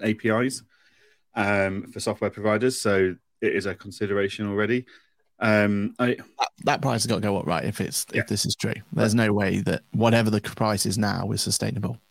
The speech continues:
Speaker 1: Yeah, the seven hundred thousand dollars a day to run it, and we know, look, I believe they're forecasted,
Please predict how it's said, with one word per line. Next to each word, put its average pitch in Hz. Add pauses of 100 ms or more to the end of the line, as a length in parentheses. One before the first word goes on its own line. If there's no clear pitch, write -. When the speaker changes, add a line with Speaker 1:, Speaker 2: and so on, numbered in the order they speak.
(680)
Speaker 1:
Yeah, 90
the 117 (100)
seven 151
hundred 131
thousand 110
dollars 98
a 104
day 87 (800)
to 107
run 98
it, 90 (880)
and 101 (1040)
we 123
know, 101 (520)
look, 117 (500)
I 110
believe 127
they're 117
forecasted, 117